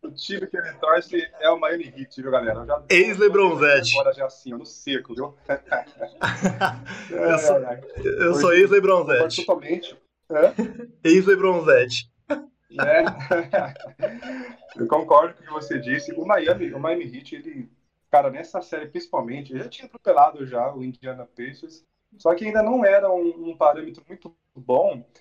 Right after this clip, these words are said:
Speaker 1: porque era sim esperado um confronto equilibrado, só que você, tipo, contra o Indiana, você pode falar que não. O Indiana tava com um desfalque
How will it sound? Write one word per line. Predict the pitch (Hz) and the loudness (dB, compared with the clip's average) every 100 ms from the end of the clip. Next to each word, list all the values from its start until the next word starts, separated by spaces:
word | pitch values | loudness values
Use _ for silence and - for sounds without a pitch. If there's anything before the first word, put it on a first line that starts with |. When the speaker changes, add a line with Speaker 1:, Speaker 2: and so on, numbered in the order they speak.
| _ _ - | _ _ -12
Speaker 1:
porque | 131 160 147 139 131 127 | -2 0 0 -2 -2 0
era | 127 180 | 4 2
sim | - 147 | 0 -6
esperado | 220 - 143 147 | -4 0 2 2
um | 143 143 143 | -2 -12 -12
confronto | 135 139 - 131 127 | -8 -8 -4 -6 -6
equilibrado, | 131 127 123 120 120 - 107 - _ _ _ - | -12 -10 -6 2 4 4 0 -20 _ _ _ -10
só | - 185 | -4 -2
que | 226 | -2
você, | 220 214 214 220 | -6 -6 -6 -8
tipo, | - 214 | -10 -12
contra | - 254 247 | 0 0 2
o | 247 240 | 2 2
Indiana, | 208 196 220 226 | 2 4 4 2
você | 226 | 2
pode | 220 214 | 2 4
falar | 220 214 | 2 2
que | 254 | 2
não. | 214 147 | 0 0
O | 127 - | -4 -16
Indiana | - 208 214 | -16 -12 -10
tava | 202 196 | -10 -12
com | 190 | -12
um | 180 | -8
desfalque | 170 - 175 170 | -6 2 2 0